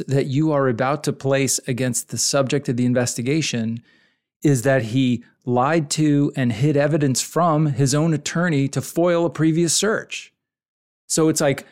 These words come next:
foiling the search, playing three box Monty is part of the investigation. So of course, when they come up and say,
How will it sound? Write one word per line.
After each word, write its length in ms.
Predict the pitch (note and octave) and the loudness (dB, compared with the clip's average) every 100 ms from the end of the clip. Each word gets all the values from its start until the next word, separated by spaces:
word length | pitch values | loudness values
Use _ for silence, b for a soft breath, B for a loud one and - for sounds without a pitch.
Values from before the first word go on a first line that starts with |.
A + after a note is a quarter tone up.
| b b b _ _ | b b b _ _
foiling 640 | - - F3 G3 G#3+ F#3 D#3 | -14 0 4 4 4 2 2
the 80 | C3 | 2
search, 920 | - - F3+ E3+ C3 - - - - _ _ _ - | 0 0 2 2 0 -4 -6 -8 -18 _ _ _ -4
playing 360 | D#3+ E3+ E3 | -2 0 0
three 240 | C#3+ D#3 D#3+ | 0 0 2
box 380 | D3+ C#3 C#3 | 2 2 0
Monty 480 | C#3+ D3 D#3 C#3 A#2 - | 0 0 0 -2 -2 0
is 180 | C#3 A#2 _ | 0 0 _
part 500 | - - D#3+ D#3+ E3 D3+ | -14 -2 2 2 0 0
of 200 | C3+ B2 | 0 0
the 140 | B2 | 0
investigation. 720 | A#2+ B2 A#2+ C3 B2+ B2+ G2+ | 0 0 -2 -2 -2 -2 -4
So 140 | A2+ - | -10 -4
of 260 | C#3 B2 - | -4 -4 -8
course, 520 | - E3 C#3+ A2 - | 0 2 2 0 -4
when 140 | B2+ | -4
they 120 | C3 C#3+ | -4 -4
come 180 | C3+ | -2
up 160 | B2+ A#2+ | -2 -2
and 100 | A#2 | -4
say, 400 | - A#2+ A2+ | -2 -2 -2